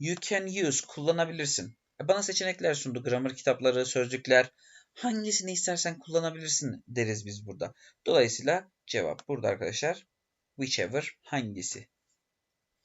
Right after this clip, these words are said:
While we were discussing about an important project yesterday, the manager asked me. Bakın arkadaşlar, asked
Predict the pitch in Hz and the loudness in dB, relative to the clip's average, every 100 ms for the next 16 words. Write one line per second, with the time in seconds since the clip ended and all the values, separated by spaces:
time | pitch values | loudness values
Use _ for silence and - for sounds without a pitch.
0 | - - _ _ 165 196 220 240 214 165 | -20 -20 _ _ 4 8 8 8 2 -2
1 | 156 147 139 - 151 - 131 139 180 127 | -4 -2 -4 -2 0 0 0 -2 -4 -2
2 | 127 123 123 139 143 165 170 - 135 131 | 0 -2 -2 -4 0 -2 -2 -6 -4 -4
3 | - 131 - 107 110 107 120 139 151 123 | -2 -2 0 2 2 0 -2 -2 -2 -2
4 | 120 - 139 156 - - - 135 135 135 | -2 0 0 0 0 -4 -10 -4 2 2
5 | 113 110 - - _ _ - 151 123 117 | 0 -6 -14 -20 _ _ 0 2 -2 0
6 | 117 117 - 135 135 - | 0 0 2 2 2 0